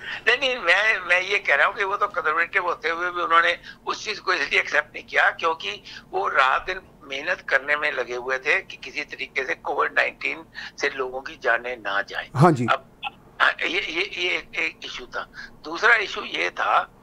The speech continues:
Speaker 1: कि कहाँ पर सौ और कहाँ पर हजारों लोग सड़कों पर।
Speaker 2: हाँ।
Speaker 1: आज expect किया जा रहा है कि more than,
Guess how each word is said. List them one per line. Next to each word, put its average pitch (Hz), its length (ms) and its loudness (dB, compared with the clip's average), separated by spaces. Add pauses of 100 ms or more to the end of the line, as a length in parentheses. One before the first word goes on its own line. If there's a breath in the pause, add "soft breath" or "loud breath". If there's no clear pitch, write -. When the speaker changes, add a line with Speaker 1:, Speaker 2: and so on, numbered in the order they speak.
(220)
Speaker 1:
कि 190 240 -6 (340)
कहाँ 139 280 6
पर 220 260 2
सौ - 240 -8
और 165 480 2
कहाँ 127 200 2
पर - 280 -2
हजारों 113 460 0
लोग 113 200 -8
सड़कों - 360 -18
पर। - 420 -8
Speaker 2:
हाँ। 143 200 8
Speaker 1:
आज 180 240 4
expect - 380 -2
किया 165 260 2
जा 139 180 2
रहा 135 200 0
है 165 100 0 (300 loud breath)
कि - 80 -12
more 147 540 -2
than, 120 260 2